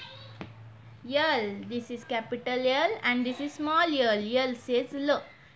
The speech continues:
L says L. L for lollipop, L for lion, L for lock, L for ladder, L for lamp. Next letter is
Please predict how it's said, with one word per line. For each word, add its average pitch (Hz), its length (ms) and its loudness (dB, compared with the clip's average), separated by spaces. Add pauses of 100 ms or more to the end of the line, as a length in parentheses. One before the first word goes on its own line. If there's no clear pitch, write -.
(140)
L 254 220 2 (100)
says 285 320 0
L. 294 280 0 (360)
L 247 240 2 (120)
for 233 240 0
lollipop, 294 760 -2
L 247 220 0 (140)
for 226 200 0
lion, 285 600 0 (200)
L 240 360 0
for 233 240 0
lock, 285 580 0 (260)
L 254 180 0 (120)
for 233 180 0
ladder, 285 600 2 (200)
L 247 220 0 (140)
for 220 180 -2
lamp. 285 460 0 (2500)
Next 233 280 -14
letter 233 280 -4
is 277 260 -4